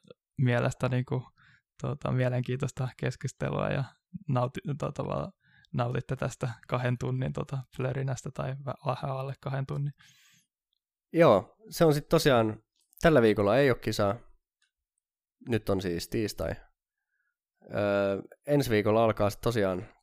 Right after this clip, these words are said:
Speaker 2: kolmen viikon putki. Meidän pitää Keijon kanssa vähän onnistua kiristää tätä tahtia, et sit meilläkin tulee niinku ihan oikeasti tiukat paikat täällä, et
Speaker 1: Jep. Et tota, aina, aina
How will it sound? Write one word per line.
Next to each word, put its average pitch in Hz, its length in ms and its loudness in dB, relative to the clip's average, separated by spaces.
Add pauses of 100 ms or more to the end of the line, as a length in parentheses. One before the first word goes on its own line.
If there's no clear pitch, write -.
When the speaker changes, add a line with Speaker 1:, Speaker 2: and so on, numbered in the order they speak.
(140)
Speaker 2:
kolmen 110 380 4
viikon 98 280 0
putki. - 480 -4 (1200)
Meidän 120 260 4
pitää 104 340 4 (520)
Keijon 107 240 4
kanssa 101 180 0
vähän 101 180 -2 (120)
onnistua 98 320 -2
kiristää 95 460 0
tätä 87 240 -6
tahtia, 87 460 0
et - 100 -12
sit - 180 -8 (220)
meilläkin 104 380 4
tulee 92 200 2
niinku 98 180 0
ihan 98 180 2
oikeasti 98 340 -2
tiukat 98 360 2
paikat 98 300 0
täällä, 90 300 -4
et - 80 -10 (380)
Speaker 1:
Jep. 117 300 -6 (1300)
Et 117 180 -10
tota, 139 240 -6
aina, 127 260 0
aina 131 280 2